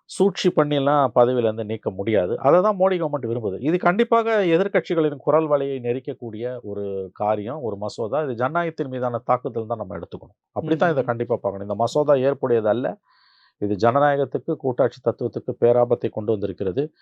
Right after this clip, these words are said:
Speaker 2: ம்.
Speaker 1: குறிப்பாக எதிர்க்கட்சி மாநிலங்களின் குரல் வலையை நெரிக்கக்கூடிய, அவர்களை எப்பொழுதும் ஒருவித அச்சத்தில் வைத்திருக்கக்கூடிய ஒரு மசோதாவாகத்தான் நான் இதை பார்க்க வேண்டும்.
Speaker 2: இது எல்லா ஆட்சி காலத்துலயும், இப்ப ஆட்சி போனாலுமே அடுத்த ஆட்சி காலத்துலயும் இது வரும்.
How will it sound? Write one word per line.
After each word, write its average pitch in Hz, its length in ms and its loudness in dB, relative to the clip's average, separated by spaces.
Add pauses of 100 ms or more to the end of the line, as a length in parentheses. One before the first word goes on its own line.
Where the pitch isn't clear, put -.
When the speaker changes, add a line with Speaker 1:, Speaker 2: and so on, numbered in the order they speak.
(180)
Speaker 2:
ம். 143 220 -14
Speaker 1:
குறிப்பாக 143 380 4
எதிர்க்கட்சி 156 440 4
மாநிலங்களின் 127 560 0
குரல் 139 280 2
வலையை 131 240 2
நெரிக்கக்கூடிய, 123 600 0
அவர்களை 113 340 0
எப்பொழுதும் 147 480 2
ஒருவித 127 280 2
அச்சத்தில் 147 400 0
வைத்திருக்கக்கூடிய 120 560 -6
ஒரு 107 160 -4
மசோதாவாகத்தான் 117 720 0
நான் 107 120 -4
இதை 90 160 -8
பார்க்க 90 300 -6
வேண்டும். 85 240 -16
Speaker 2:
இது 131 240 -12
எல்லா 208 200 -4
ஆட்சி 226 220 -4
காலத்துலயும், 202 280 -2
இப்ப 131 160 -6
ஆட்சி 151 320 -4
போனாலுமே 160 340 -4
அடுத்த 160 260 0
ஆட்சி 170 200 -4
காலத்துலயும் 160 500 -6
இது 139 100 -8
வரும். 143 280 -6